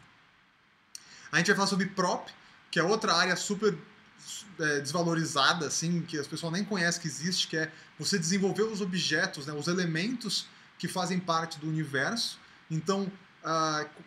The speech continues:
como é, qual que é o, como é que é o martelo no meu universo, né? Ou se não existe um martelo, o que que eu poderia usar como martelo? E qual que é o tamanho disso? Qual que é a proporção disso? Como ele é feito? Então, todas essas coisas são bem legais de se fazer,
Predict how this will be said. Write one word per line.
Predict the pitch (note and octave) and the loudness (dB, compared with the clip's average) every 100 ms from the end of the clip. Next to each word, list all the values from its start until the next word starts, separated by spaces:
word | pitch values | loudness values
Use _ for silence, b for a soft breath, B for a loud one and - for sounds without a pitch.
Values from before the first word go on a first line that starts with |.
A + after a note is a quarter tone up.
| - | -4
como | F#3 A3 | 0 0
é, | |
qual | A3+ G#3 A3 | 0 0 0
que | A3 | 2
é | |
o, | G#3+ G#3 F#3+ | 2 2 0
como | F#3 G3+ | 0 0
é | |
que | G#3+ | 0
é | |
o | G3+ | 2
martelo | G3+ E3 - F#3 F3+ | 2 2 2 4 4
no | D#3+ | 2
meu | D#3 D3 | 0 -2
universo, | C#3+ C3 C3 B2 - | -4 -2 -2 -2 0
né? | C3+ | 0
Ou | C#3+ D#3+ E3 | 0 -2 0
se | G3+ | 4
não | F#3+ | 4
existe | E3 G3 | 4 2
um | F#3+ | 2
martelo, | E3+ - F3+ F#3 | 2 2 0 0
o | |
que | F#3+ | -2
que | G3+ | -4
eu | |
poderia | F#3+ F3+ F3 E3+ | 0 2 2 0
usar | C3+ D#3+ E3 | -2 -4 -4
como | D#3 D3 | -6 -6
martelo? | C#3 - C3+ D3+ D#3+ C#3 | -6 -6 -4 -2 -2 -4
E | |
qual | B2+ F#3+ | -4 -2
que | G3+ | -2
é | |
o | G3+ | -2
tamanho | F#3 F3+ D#3 | 0 0 -2
disso? | C3+ F3+ | -4 -6
Qual | - F3+ | -6 -6
que | |
é | F3+ | -4
a | |
proporção | F3 F3 D#3+ - D#3+ | -4 -2 -2 -2 -6
disso? | C3 E3+ F3 - | -6 -8 -8 -6
Como | E3+ | -4
ele | F#3 | -2
é | E3 | -4
feito? | - D3 E3 F3+ D3 | -4 -4 -2 -4 -8
Então, | C3+ F3 F3 B B B - | -6 -6 -6 B B B -2
todas | G#3+ G#3+ | 0 0
essas | G3 F#3 | -2 -2
coisas | G3 G3+ | 0 2
são | - F#3 | 2 0
bem | E3 G3 G#3+ | 0 0 -2
legais | F#3+ E3 D#3+ | -2 -2 -2
de | D3 | -4
se | D3 | -8
fazer, | - B2+ A#2+ D#3+ | -6 -6 -6 -8